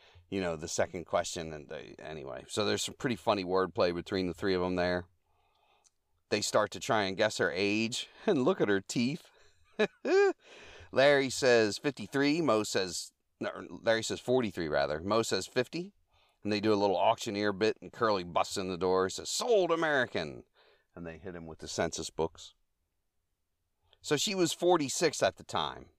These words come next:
and, uh, Larry says forty-three, Mo says fifty, so roughly forty-six is right there in the middle. I read that online as an odd little bit, so. Anyhow, we got Curly going back into the kitchen now, and he tastes the punch.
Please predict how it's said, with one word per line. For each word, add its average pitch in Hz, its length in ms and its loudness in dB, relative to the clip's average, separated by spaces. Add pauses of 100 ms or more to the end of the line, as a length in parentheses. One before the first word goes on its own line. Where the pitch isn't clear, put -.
(280)
and, 90 380 -2
uh, 85 320 4 (380)
Larry 92 220 2
says 92 220 -4
forty-three, 95 500 0
Mo 90 200 -2
says 85 220 -4
fifty, 92 360 -6
so 90 180 0
roughly 82 480 -2 (600)
forty-six 87 640 -4
is 78 60 -10
right 82 180 -6
there 80 140 -4
in 76 80 -6
the 76 60 -6
middle. 76 340 -4
I 80 80 -2
read 76 220 -2
that 76 180 0
online 71 500 -4 (180)
as - 180 -10
an 67 100 -10
odd 69 300 -4
little 65 260 -12 (240)
bit, 78 200 -4 (400)
so. - 280 -14 (560)
Anyhow, 156 420 6
we 147 100 0
got 139 240 4
Curly 160 320 4
going 131 280 6
back 123 220 4
into 120 160 2
the 101 80 -6
kitchen 113 320 -2
now, 82 260 2
and 85 100 -4
he 104 120 -4
tastes 92 340 -4
the 131 80 0
punch. - 540 -4